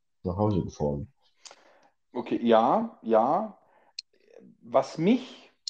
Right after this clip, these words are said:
Speaker 2: an der Ansetzung mal wieder stört, und vielleicht bin ich da auch Idealist, aber das wäre auch für was, wo was wir uns mal aufschreiben können, was wir mal im Sommer besprechen.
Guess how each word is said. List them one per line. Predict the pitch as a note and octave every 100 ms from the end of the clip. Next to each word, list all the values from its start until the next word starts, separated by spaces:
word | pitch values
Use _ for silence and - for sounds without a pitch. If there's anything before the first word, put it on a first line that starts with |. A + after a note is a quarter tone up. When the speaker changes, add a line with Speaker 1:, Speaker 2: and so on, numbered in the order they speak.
| -
Speaker 2:
an | C#3 C#3+
der | C#3 -
Ansetzung | F3+ G3+ F3+ E3+ - C3+ A#2 G#2+
mal | A#2 A#2+
wieder | D#3+ E3+ D#3
stört, | - - C#3 C3+ G#2 - - _ _ _ _ _ _ _
und | - A2
vielleicht | - A2 C3+ C#3+ -
bin | C#3
ich | C3
da | A#2+
auch | G#2+ A2+
Idealist, | A2+ A2+ A2 D3+ -
aber | C3
das | C3 -
wäre | C#3+ C#3 -
auch | C3
für | - B2+
was, | B2+ B2+ B2+
wo |
was | B2+ -
wir |
uns | G2 G#2+
mal |
aufschreiben | A#2+ - B2+ A#2+
können, | A#2 B2 B2
was | A2+ A2
wir | F#2+
mal | F#2
im | F#2+
Sommer | A#2+ C3
besprechen. | - - G#2+ A2+